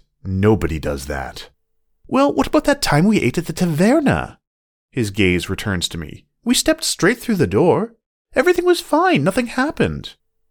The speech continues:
"You stepped through that door," I say, hesitating and swallowing.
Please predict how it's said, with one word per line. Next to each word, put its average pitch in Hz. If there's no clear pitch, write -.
"You 98
stepped -
through 82
that 76
door," 78
I 104
say, 90
hesitating 95
and 80
swallowing. 82